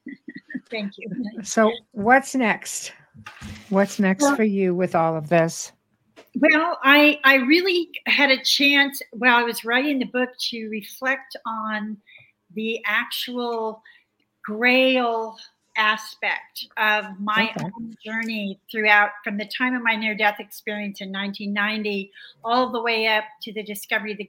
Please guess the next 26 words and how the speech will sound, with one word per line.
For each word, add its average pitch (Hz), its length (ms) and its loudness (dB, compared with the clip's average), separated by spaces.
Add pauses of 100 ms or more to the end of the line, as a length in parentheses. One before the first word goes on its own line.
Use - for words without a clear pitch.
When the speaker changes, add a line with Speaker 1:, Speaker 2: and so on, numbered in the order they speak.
Speaker 1:
cave 208 300 -6 (500)
and 214 560 -4 (400)
beyond, 202 680 -4
and 208 180 -4
to 220 200 -8
the 214 80 -6
healing 220 500 -2
that 196 160 -4
happened, 208 560 -2 (320)
which 233 240 0
is 233 320 -4
also, 233 640 -2
you 226 120 -10
know, 214 120 -4
oftentimes 208 880 -2
compared 202 500 -6 (120)
to 202 340 -4 (340)
the 233 180 -4
end 233 180 -4
of 208 80 -6
a 208 40 -2
Grail 214 300 2 (140)
quest, 190 400 -2
because 196 440 -12
the, 202 160 -12 (380)
the, 190 120 -10